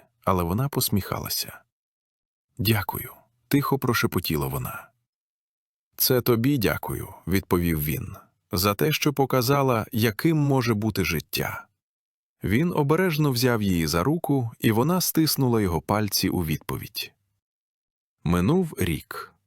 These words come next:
Микола і Кіра жили разом. Він продовжував працювати програмістом, а у вільний час допомагав їй у кав'ярні.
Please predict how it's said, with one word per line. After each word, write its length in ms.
Микола 560
і 120
Кіра 500
жили 340
разом. 440
Він 260
продовжував 640
працювати 560
програмістом, 920
а 140
у 140
вільний 340
час 380
допомагав 640
їй 240
у 120
кав'ярні. 720